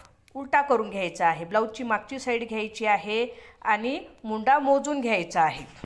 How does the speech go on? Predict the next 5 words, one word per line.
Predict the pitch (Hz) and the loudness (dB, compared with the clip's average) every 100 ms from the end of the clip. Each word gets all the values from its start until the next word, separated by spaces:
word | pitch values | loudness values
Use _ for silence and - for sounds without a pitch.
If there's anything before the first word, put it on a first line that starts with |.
| - - - - - - | -16 -18 -20 -20 -20 -14
तर | 233 | -10
मुंडा | 240 277 339 | -8 0 2
कसा | 349 339 320 | 2 0 -2
मोजायचा | 277 240 240 226 226 226 - 220 | -4 -2 -2 0 0 0 -2 -6
बघा | 202 156 | -6 -6